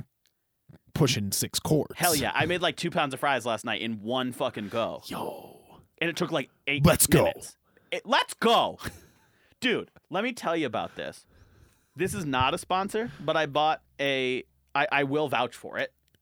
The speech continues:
Speaker 2: in its limited use thus far.
Speaker 1: Yeah.
Speaker 2: I bought a Yeti, Y E D I, air
Speaker 1: Ooh,
Speaker 2: fryer.
Speaker 1: not to be confused with Yeti
Speaker 2: Not to be
Speaker 1: water
Speaker 2: confused with
Speaker 1: bottles.
Speaker 2: Yeti, which would be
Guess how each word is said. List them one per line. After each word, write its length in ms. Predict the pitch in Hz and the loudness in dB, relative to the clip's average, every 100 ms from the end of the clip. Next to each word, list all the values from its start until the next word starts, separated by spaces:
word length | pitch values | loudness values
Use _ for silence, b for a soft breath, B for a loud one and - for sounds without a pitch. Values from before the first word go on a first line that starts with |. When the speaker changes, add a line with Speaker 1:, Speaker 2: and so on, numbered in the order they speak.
| b b b b | b b b b
Speaker 2:
in 140 | 151 147 | -4 -4
its 160 | - 123 127 | -6 -14 -12
limited 460 | 127 139 156 147 123 | -6 -2 -2 -2 -2
use 300 | 135 139 - | -4 -4 -8
thus 380 | 110 117 135 - | -6 -2 -2 0
far. 400 | 127 117 78 - _ - | 0 0 -2 -8 _ -6
Speaker 1:
Yeah. 160 | 104 - _ _ _ | -6 -6 _ _ _
Speaker 2:
I 100 | 131 | -4
bought 260 | 127 143 - | 0 0 0
a 300 | 156 135 131 - | 0 0 -2 -6
Yeti, 520 | 117 123 160 107 113 120 | -6 -2 0 -2 -6 -6
Y 260 | 117 120 147 | -2 0 0
E 180 | 151 156 | -2 -4
D 220 | 143 139 | -4 -2
I, 480 | - 139 90 104 131 _ b b b b b | 0 2 0 -2 -4 _ b b b b b
air 140 | 151 | 2
Speaker 1:
Ooh, 60 | 117 | 4
Speaker 2:
fryer. 140 | 104 | 4
Speaker 1:
not 80 | 113 | 2
to 60 | 117 | 2
be 100 | 104 | 0
confused 480 | 117 98 - 104 92 | 0 -2 0 -2 -2
with 120 | 90 | -6
Yeti 320 | 87 95 107 | -4 -4 -2
Speaker 2:
Not 160 | 143 170 | 0 0
to 60 | - | 0
be 60 | |
Speaker 1:
water 40 | - | -2
Speaker 2:
confused 240 | 170 180 | -2 -4
with 80 | - | -6
Speaker 1:
bottles. 120 | 117 | -4
Speaker 2:
Yeti, 200 | 151 131 107 | -2 -2 -2
which 160 | 113 | -4
would 340 | 127 110 120 107 | -6 -8 -14 -12
be 340 | 123 113 127 | -10 -6 -6